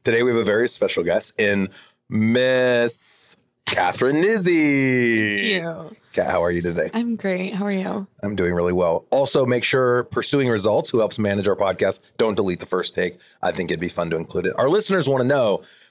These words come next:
Speaker 1: we're not perfect. We make lots of mistakes, like me showing up today in shorts because I didn't know we'd be recording.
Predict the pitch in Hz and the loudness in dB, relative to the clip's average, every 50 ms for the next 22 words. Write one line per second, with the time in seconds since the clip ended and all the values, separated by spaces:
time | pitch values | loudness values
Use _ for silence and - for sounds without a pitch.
0 | _ _ - 208 233 254 233 160 131 151 - - 190 214 214 - - 82 - - | _ _ 0 0 2 2 2 2 0 0 0 0 0 0 0 0 -4 -6 -6 -8
1 | - - 120 127 139 143 139 120 123 123 123 - 143 131 120 - 139 127 123 - | -4 -2 0 2 2 2 2 2 0 0 0 -2 -2 -2 0 0 -2 0 0 0
2 | 131 110 107 123 127 135 - - 139 120 113 107 101 - - 110 107 107 110 107 | 0 0 0 0 0 0 0 0 0 2 2 0 -2 -2 -2 0 2 2 2 0
3 | 98 - - - 202 214 214 214 - - 151 139 - 127 123 110 98 143 151 151 | 0 0 0 2 2 2 0 -2 -2 -6 -2 -2 0 0 2 0 0 -2 -2 0
4 | 131 127 120 117 113 110 - - - - - _ 95 110 120 120 110 120 107 107 | 0 2 2 2 0 -2 -4 -10 -18 -20 -8 _ 0 0 2 2 2 2 2 2
5 | 98 - 151 143 143 139 135 135 139 | 2 2 2 2 2 2 0 0 -4